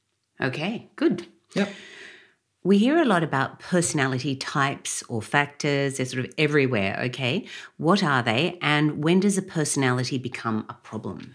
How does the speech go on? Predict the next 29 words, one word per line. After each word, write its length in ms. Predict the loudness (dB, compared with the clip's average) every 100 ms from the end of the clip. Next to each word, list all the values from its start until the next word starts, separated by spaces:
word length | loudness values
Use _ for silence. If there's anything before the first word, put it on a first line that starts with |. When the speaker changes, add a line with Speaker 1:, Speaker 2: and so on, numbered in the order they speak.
| -20 -20 -20 -20 -20 -20 -20 -20 _ _ _ _ _ _ _ _ _ _ -8
Speaker 2:
So 420 | -2 2 4 4
just 380 | 0 -2 0 0
using 200 | 2 2
the 120 | 4
analogy 480 | 4 4 2 0 0
that 160 | 2
I 80 | 2
used 440 | 4 4 2 0
in 120 | 0 2
the 100 | 2
last 400 | 0 0 -2 -4
talk, 340 | -6 -6 -6
that 120 | -8
the 60 | -8
personality 840 | -8 -6 -4 -4 -2 0 0 0 -4
is 220 | -4 -4
like 460 | -2 -2 -2 -2
a 60 | -4
body. 440 | -4 -6 -6 -12 -16 _ _ _ _ _
You 160 | -6
can't 420 | -6 -4 -2 -2 -2
see 200 | 0 0
it, 100 | 0
but 140 | 0
it 100 | 0
is 180 | 0 -6
still 540 | -8 0 2 4 2 -4
a 40 |
structure. 580 | -6 -4 -2 -2 -6 -10